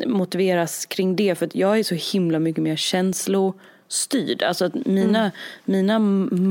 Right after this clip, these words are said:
Speaker 1: mål, vilket man faktiskt kan kalla det, är ju mycket mer bara, hur vill jag känna?
Speaker 2: Mm.
Speaker 1: Hur vill jag liksom, det är ju den här känslan som jag har span på. Och så var det ju också när jag hittade,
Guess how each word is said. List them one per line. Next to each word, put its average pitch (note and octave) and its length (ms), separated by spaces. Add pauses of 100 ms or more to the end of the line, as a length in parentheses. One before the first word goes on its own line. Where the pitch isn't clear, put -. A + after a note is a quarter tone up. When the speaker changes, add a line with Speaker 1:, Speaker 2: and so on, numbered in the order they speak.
(140)
Speaker 1:
mål, E3+ 580 (920)
vilket F#3 400
man F3 140
faktiskt F3 260
kan F#3 120
kalla G#3+ 300
det, F3 160 (300)
är G3+ 100
ju F3+ 140
mycket G3+ 400
mer F3 140
bara, F3 180
hur F#3+ 280
vill F3 200
jag E3 120
känna? A#3 580 (220)
Speaker 2:
Mm. G#3+ 180
Speaker 1:
Hur G#3+ 140
vill F3+ 240
jag E3+ 120
liksom, E3+ 340 (100)
det G#3+ 120
är A#3+ 40
ju G#3+ 160
den G3+ 140
här F#3+ 80
känslan A3 1080 (720)
som G3 240
jag F3+ 80
har E3+ 480
span E3 500
på. - 260 (500)
Och A3 140
så G#3+ 220
var G#3+ 140
det C4 60
ju C4 60
också G#3 180
när F#3+ 140
jag E3 360
hittade, E3 800